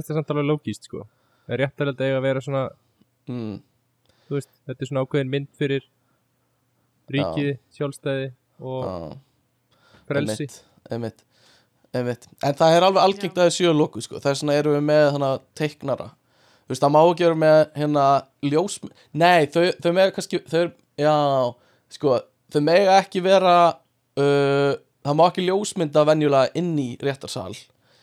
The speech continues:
Speaker 2: Skilurðu, þess vegna erum við með teiknara sem teikna alltaf upp. En stundum
Speaker 1: Já.
Speaker 2: eru þau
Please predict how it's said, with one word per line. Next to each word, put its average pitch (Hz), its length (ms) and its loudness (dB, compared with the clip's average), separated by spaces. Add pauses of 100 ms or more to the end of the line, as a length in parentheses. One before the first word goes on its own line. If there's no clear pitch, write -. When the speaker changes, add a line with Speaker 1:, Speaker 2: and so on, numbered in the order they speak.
(160)
Speaker 2:
Skilurðu, 139 320 -4
þess 151 220 0
vegna 151 140 2
erum 156 260 2
við 147 60 -2
með 147 200 0 (140)
teiknara 135 720 -8 (560)
sem 131 140 -10
teikna 143 540 -4
alltaf 120 320 -4
upp. - 400 -10 (540)
En 143 160 0 (160)
stundum 175 580 0
Speaker 1:
Já. 185 80 0
Speaker 2:
eru 185 120 0
þau 170 300 4